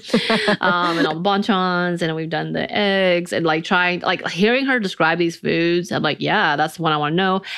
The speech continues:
Speaker 1: And at least knowing, it feels like a small victory, even though it's unfamiliar.
Speaker 2: Yeah.
Speaker 1: Um,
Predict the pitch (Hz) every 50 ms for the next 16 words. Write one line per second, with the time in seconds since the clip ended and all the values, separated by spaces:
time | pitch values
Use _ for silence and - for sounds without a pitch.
0 | - - 190 190 185 180 175 - - 151 - - 208 226 214 196 196 170 156 147
1 | 160 196 233 254 262 262 - 202 196 - 202 214 233 269 285 302 302 - - 302
2 | 294 302 302 302 302 294 - 302 302 302 302 - - - 196 190 185 185 180 170
3 | - - - 165 156 165 160 156 160 160 160 165 160 160 185 - _ _ - -
4 | - - - - - - 156 143 127 - 175 170 165 165 160 - - 170